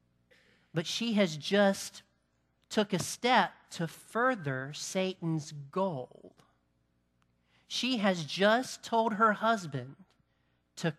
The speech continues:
curse God and die. And what does Satan want Job to do? He wants him to curse God,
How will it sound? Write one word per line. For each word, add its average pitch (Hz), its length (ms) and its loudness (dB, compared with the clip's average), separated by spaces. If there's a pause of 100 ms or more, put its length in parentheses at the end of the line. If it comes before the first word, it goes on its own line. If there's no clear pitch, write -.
curse - 520 -2
God 139 580 -8 (1500)
and 143 200 -2
die. 139 440 2 (1040)
And 131 140 -4
what 202 160 0
does 202 140 -6
Satan 214 360 0
want 226 320 -2
Job 220 300 -2
to 220 100 -6
do? 226 340 -4 (2250)
He 208 260 0
wants 220 320 6
him 196 180 4
to 160 100 2
curse 233 480 0
God, 202 460 6